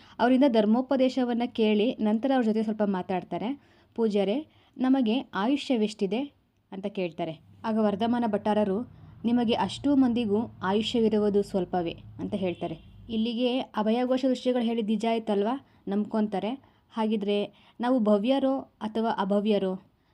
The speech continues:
ನಾವು ಮೋಕ್ಷಕ್ಕೆ ಅರ್ಹರು ಅಥವಾ ಅರ್ಹರಲ್ಲದವರೋ?" ಅಂತ ಕೇಳ್ತಾರೆ. ಮತ್ತೆ ಭಟ್ಟಾರರು, "ನೀವೆಲ್ಲರೂ ಭವ್ಯರಾಗಿದ್ದೀರಿ. ಭವ್ಯರೇ ಆಗಿದ್ದರೂ ಶ್ರೇಷ್ಠವೂ ಪರಿಶುದ್ಧವೂ ಸಹಜವೂ ಆಗಿರುವ ದರ್ಶನ,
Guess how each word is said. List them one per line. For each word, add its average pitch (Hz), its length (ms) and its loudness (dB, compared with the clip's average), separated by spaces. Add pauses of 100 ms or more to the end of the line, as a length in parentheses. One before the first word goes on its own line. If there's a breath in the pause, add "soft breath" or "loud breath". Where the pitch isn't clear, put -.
(100)
ನಾವು 240 160 -2
ಮೋಕ್ಷಕ್ಕೆ 233 560 0
ಅರ್ಹರು 208 380 0
ಅಥವಾ 233 400 -2
ಅರ್ಹರಲ್ಲದವರೋ?" 202 840 0 (160)
ಅಂತ 196 160 -10
ಕೇಳ್ತಾರೆ. 180 500 -6 (320 soft breath)
ಮತ್ತೆ 254 220 0
ಭಟ್ಟಾರರು, 220 640 0 (220 loud breath)
"ನೀವೆಲ್ಲರೂ 247 520 2
ಭವ್ಯರಾಗಿದ್ದೀರಿ. 185 960 0 (520)
ಭವ್ಯರೇ 196 460 -2
ಆಗಿದ್ದರೂ 202 640 -2 (260 soft breath)
ಶ್ರೇಷ್ಠವೂ 220 640 0 (160)
ಪರಿಶುದ್ಧವೂ 220 760 0 (160)
ಸಹಜವೂ 233 480 0
ಆಗಿರುವ 226 440 2 (480 loud breath)
ದರ್ಶನ, 208 400 0